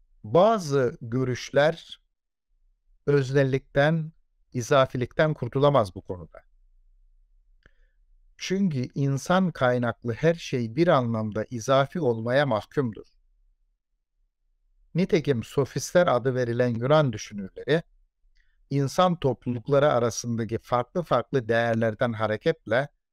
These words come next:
evrensel bir ahlak kuralının olamayacağını, hatta bu kuralların insandan insana değiştiğini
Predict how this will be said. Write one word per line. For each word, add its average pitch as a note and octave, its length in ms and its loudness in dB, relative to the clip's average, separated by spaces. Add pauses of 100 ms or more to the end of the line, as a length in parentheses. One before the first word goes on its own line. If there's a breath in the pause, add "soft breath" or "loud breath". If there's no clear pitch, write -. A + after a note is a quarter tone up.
(140)
evrensel C3+ 720 0
bir B2 80 0
ahlak A#2 400 0
kuralının G2 380 -2
olamayacağını, A#2+ 840 0 (380)
hatta D3 440 2
bu E3 120 -2
kuralların A#2+ 720 0 (340)
insandan C#3+ 680 2
insana B2+ 580 -2
değiştiğini A#2+ 800 -2